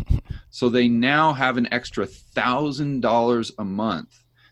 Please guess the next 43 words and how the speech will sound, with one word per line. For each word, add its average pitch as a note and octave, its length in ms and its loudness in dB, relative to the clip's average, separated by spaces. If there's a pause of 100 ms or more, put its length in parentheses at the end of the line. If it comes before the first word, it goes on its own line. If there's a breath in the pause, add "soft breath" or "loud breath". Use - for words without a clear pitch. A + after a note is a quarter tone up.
that - 120 -8
they A#2 140 2
can G2 200 -4
put - 380 -2
into D3 320 -2
their A#2 160 2
pocket. B2+ 580 -4
And A2 140 -4 (100)
oh, D#3+ 180 4
by D3+ 260 2
the A#2+ 80 2
way, G2+ 400 2 (300 loud breath)
that A#2+ 260 0 (100)
thousand C3 540 2
dollars A2+ 640 0
now A2+ 280 0
buys G#2 540 -2
a G#2+ 60 -4
lot A2 480 0
more A2+ 360 0
goods G2 380 -4
and F#2+ 160 -8
services G2 880 -4 (400 soft breath)
than A#2+ 120 0
it A#2 120 -2 (180)
did G#2 520 0 (300)
just B2 260 -2
twenty C#3 400 -4
years A2+ 500 -2
earlier. B2 600 -2 (480 soft breath)
So C#3+ 380 0
think - 480 -2
about C3+ 400 -2
how, C#3+ 440 -4
and C3+ 80 0
I'm E3 100 2
not - 240 -2
saying C#3+ 280 -2
that B2+ 80 -4
we B2 100 -2
could B2 180 -4
eradicate G2 800 -2
poverty, G2 640 -2